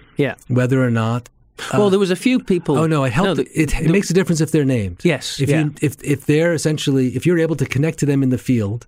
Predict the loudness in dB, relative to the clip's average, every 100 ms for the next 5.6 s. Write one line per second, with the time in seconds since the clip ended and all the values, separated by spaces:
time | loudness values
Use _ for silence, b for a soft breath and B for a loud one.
0 | -6 -4 -2 -2 0 2 2 -2 B B
1 | -2 -2 0 0 0 0 0 2 0 -2
2 | 0 0 0 -2 0 0 2 0 -2 -2
3 | 0 2 0 0 -2 -2 -4 -8 B B
4 | -4 -2 -2 0 0 0 0 0 -2 -2
5 | -2 -2 -4 -8 -4 -4